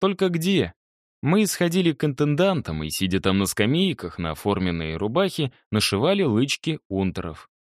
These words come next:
По одному, мы же младшие, они на рукавах. Обед уже был. Мы, кстати, чуть опоздали в столовую при казарме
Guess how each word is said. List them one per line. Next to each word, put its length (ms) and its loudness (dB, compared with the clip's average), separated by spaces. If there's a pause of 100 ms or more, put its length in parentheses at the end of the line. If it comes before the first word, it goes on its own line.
(320)
По 160 4
одному, 520 0 (140)
мы 100 4
же 120 2
младшие, 640 0 (240)
они 280 2
на 100 2
рукавах. 640 0 (640)
Обед 380 2
уже 180 0
был. 300 -8 (320)
Мы, 140 4
кстати, 400 0
чуть 260 0
опоздали 480 2
в 80 -2
столовую 540 0
при 120 -4
казарме 560 -2